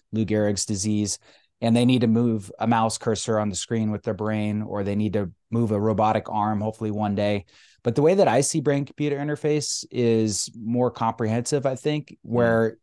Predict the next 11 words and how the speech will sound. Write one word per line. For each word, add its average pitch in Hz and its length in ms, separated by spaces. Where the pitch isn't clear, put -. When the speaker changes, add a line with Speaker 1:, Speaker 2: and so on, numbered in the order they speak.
Speaker 1:
you 135 600
have 143 420
the 139 140
ability 113 500
to 113 200
assess 107 440
the - 80
brain 117 380
with 95 200
different 104 300
biomarkers. 117 840